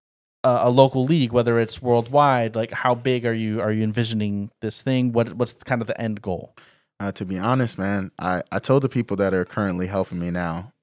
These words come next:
Speaker 2: for me to know that Street United is successful, is for us to go out of business.
Speaker 1: Okay, go ahead. <laughs>
Speaker 2: For, for me to know that soccer is accessible everywhere, Street United wouldn't be needed anymore.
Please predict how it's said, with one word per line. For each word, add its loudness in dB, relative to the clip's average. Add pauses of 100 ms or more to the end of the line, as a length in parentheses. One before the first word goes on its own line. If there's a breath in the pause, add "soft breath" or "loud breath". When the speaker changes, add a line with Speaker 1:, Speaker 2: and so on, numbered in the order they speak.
(160)
Speaker 2:
for -2
me -2
to -6
know -2
that -4
Street -8
United -4
is -8
successful, -6 (500)
is -6
for -2
us -4
to -8
go 0
out -4
of -8
business. -10 (1700)
Speaker 1:
Okay, 4 (120)
go 6
ahead. 6 (220)
<laughs> 8
Speaker 2:
For, 6
for 4
me 6
to 0
know 8
that 6 (100)
soccer 4
is 2
accessible 0
everywhere, 2
Street -2
United 0
wouldn't -2
be 0
needed -2
anymore. -10